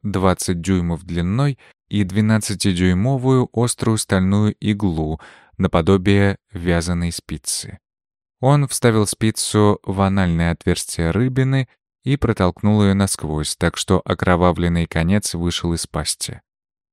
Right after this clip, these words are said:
К другому концу спицы он прицепил тросик крюка и плоскогубцами протянул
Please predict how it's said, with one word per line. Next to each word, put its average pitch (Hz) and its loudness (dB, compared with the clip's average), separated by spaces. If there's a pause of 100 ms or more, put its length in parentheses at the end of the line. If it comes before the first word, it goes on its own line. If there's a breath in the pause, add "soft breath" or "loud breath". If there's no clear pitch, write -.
(180)
К 110 0
другому 139 2
концу 104 0
спицы - -2
он 123 0
прицепил 104 -2
тросик - 0
крюка 123 0
и 110 -4
плоскогубцами 107 -2
протянул 95 -2